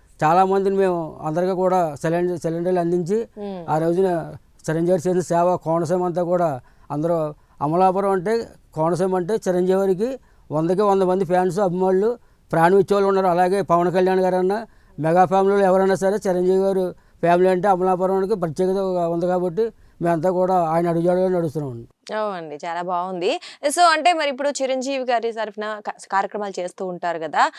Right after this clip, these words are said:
Speaker 2: So, మరి మీ ఇంట్లో వాళ్ళు ఇందాక అన్నారు, మీ ఇంట్లో వాళ్ళు "ఎందుకు అలా తిరుగుతావు?" అని అన్నారు, అన్నారు కదా ఫస్ట్లో. మరి ఇప్పుడు వాళ్ళు ఓకేనా? అంతా సపోర్ట్ చేస్తూ ఉంటారా ఇలా చిరంజీవి గారి కోసం అని, ఆయన సినిమాల కోసం అని వెళ్తూ, ఆయనతో మాట్లాడడానికి వెళ్తూ, ఇలా కే-, కార్యక్రమాల కోసం వెళ్తూ ఉంటే వాళ్ళు ఏమనరా?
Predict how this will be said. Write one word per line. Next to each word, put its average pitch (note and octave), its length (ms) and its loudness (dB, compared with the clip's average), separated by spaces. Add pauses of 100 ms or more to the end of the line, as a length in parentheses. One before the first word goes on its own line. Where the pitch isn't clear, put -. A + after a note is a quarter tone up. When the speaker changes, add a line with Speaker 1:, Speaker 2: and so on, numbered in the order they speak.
(160)
Speaker 2:
So, D#4 160 2
మరి D4+ 180 2
మీ E4 380 -2
ఇంట్లో D#4+ 320 0
వాళ్ళు C#4 240 2
ఇందాక C4+ 320 -2
అన్నారు, A#3+ 320 2
మీ G#3+ 160 -4
ఇంట్లో A#3 260 -6
వాళ్ళు A#3+ 180 -6
"ఎందుకు A3 340 -4
అలా A3 160 0
తిరుగుతావు?" G#3 500 -4
అని G3+ 100 -6
అన్నారు, G3+ 280 -4
అన్నారు F#3 260 -6
కదా D#3+ 160 -6
ఫస్ట్లో. F#3+ 560 2 (260)
మరి C4+ 80 4
ఇప్పుడు C#4 220 0
వాళ్ళు B3 260 4
ఓకేనా? C#4 320 0
అంతా C4 220 -4
సపోర్ట్ B3 420 -4
చేస్తూ B3+ 240 -4
ఉంటారా A#3 260 -8
ఇలా A3 160 -2
చిరంజీవి G#3 500 -6
గారి G3 240 -8
కోసం F#3+ 300 -12
అని, F#3 320 -10 (120)
ఆయన F#3 160 -6
సినిమాల F#3+ 360 -4
కోసం F#3+ 280 -6
అని F#3 140 -8
వెళ్తూ, F3+ 380 -6
ఆయనతో F3 340 -8
మాట్లాడడానికి F#3 560 -8
వెళ్తూ, F3 360 -6 (280)
ఇలా G#3+ 180 4
కే-, G#3 300 -2
కార్యక్రమాల A3 540 0
కోసం A3 260 -8
వెళ్తూ G3 280 -6
ఉంటే G3+ 220 -8
వాళ్ళు G#3+ 220 -2
ఏమనరా? A#3+ 360 -4